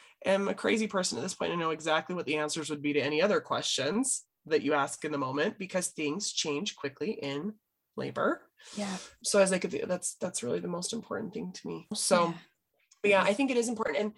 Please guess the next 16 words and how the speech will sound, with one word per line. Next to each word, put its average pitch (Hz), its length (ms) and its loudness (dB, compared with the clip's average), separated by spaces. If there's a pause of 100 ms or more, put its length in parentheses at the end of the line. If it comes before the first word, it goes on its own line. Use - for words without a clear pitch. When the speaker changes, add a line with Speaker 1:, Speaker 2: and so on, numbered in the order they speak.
(320)
Speaker 1:
birth - 240 2
plans 247 280 6
are 226 60 4
funny 226 340 4
because 185 540 0
people 214 340 -4
can 226 180 -2
get 196 140 0
really, 175 280 -4
really, 165 440 -4
um, 143 540 0 (680)
i-, 151 300 2
uh, 82 920 -2 (120)
invested 143 640 0 (320)
in 147 140 2
them. 156 260 -2